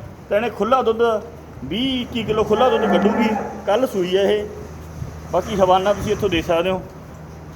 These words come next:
ਸੋਹਣਾ ਹਵਾਨਾ ਤਿਆਰ ਕੀਤਾ। ਕੱਲ੍ਹ ਸੁਬਾਹ ਉਹਦੀ ਸੂਈ ਹੋਈ ਆ। ਹੁਣ ਸਟਾਰਟਿੰਗ ਬੋਲੀ ਹੋਈ ਆ ਥੱਲੇ ਤੇਰਾਂ ਚੌਦਾਂ ਲੀਟਰ। ਲੈ ਚੱਲ, ਲੈ ਚੱਲ।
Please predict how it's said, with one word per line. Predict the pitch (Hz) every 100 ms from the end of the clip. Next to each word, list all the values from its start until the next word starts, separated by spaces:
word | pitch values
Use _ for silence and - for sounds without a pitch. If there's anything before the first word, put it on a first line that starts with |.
| - -
ਸੋਹਣਾ | 170 226 233 - - 165
ਹਵਾਨਾ | 170 175
ਤਿਆਰ | 170 185
ਕੀਤਾ। | 190 190 196
ਕੱਲ੍ਹ | 190 196 240
ਸੁਬਾਹ | 196 247
ਉਹਦੀ | 233
ਸੂਈ | 170 156
ਹੋਈ | 165 180
ਆ। | 190 196 - - - -
ਹੁਣ | 175
ਸਟਾਰਟਿੰਗ | 185 202 190 196
ਬੋਲੀ | 196 196 240
ਹੋਈ | 190 170
ਆ |
ਥੱਲੇ | 190 196
ਤੇਰਾਂ | 196 190 180
ਚੌਦਾਂ | 185 180 180
ਲੀਟਰ। | 175 170
ਲੈ | 143
ਚੱਲ, | 127 113 - - - -
ਲੈ | 131
ਚੱਲ। | 120